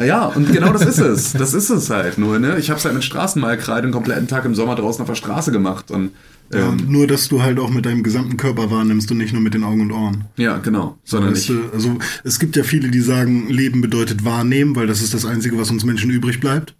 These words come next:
Speaker 2: Wahrnehmen.
Speaker 1: Ja.
Speaker 2: Und als wenn du draußen bist und wirklich das Holz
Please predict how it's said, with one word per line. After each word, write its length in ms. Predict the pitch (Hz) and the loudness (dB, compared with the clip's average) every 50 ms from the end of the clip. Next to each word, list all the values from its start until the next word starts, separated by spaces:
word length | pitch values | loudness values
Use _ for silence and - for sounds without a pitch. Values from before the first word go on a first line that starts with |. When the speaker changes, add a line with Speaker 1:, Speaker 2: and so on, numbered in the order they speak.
| _ _ - | _ _ -6
Speaker 2:
Wahrnehmen. 600 | 104 113 110 107 110 113 117 127 127 147 160 165 - | -4 -2 0 0 0 0 0 0 0 0 -2 -2 -2
Speaker 1:
Ja. 60 | 135 | 0
Speaker 2:
Und 340 | 127 120 110 - - - - - | 0 0 0 -2 -6 -10 -8 -6
als 380 | 123 113 104 107 - - - - | -6 -4 -4 -4 -4 -4 -4 -4
wenn 120 | 123 123 120 | -2 0 0
du 80 | 117 | 0
draußen 360 | 113 - 120 120 113 - 147 | 0 -2 -2 -2 0 0 0
bist 220 | 139 139 139 - 147 | 0 0 -2 -2 -2
und 100 | 123 110 | -2 -2
wirklich 320 | 120 120 123 120 107 - | -2 -2 -2 -4 -6 -4
das 240 | - 123 104 - - | -4 -4 -4 -2 0
Holz 380 | 131 131 127 120 127 - - | 0 0 0 0 -2 -4 -6